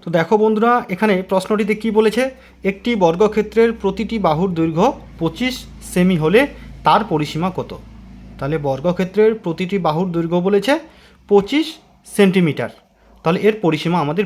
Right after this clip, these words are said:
বের করতে বলেছে। তাহলে খুবই সহজ অঙ্কটি। বর্গক্ষেত্রের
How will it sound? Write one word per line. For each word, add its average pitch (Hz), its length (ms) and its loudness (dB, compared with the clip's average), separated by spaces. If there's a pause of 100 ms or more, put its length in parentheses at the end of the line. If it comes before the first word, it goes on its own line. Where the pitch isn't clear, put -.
বের 139 200 -4
করতে 120 280 -12
বলেছে। 117 240 -12 (160)
তাহলে 143 240 -6
খুবই 190 260 0 (640)
সহজ 208 380 2
অঙ্কটি। 226 300 0 (540)
বর্গক্ষেত্রের 190 640 2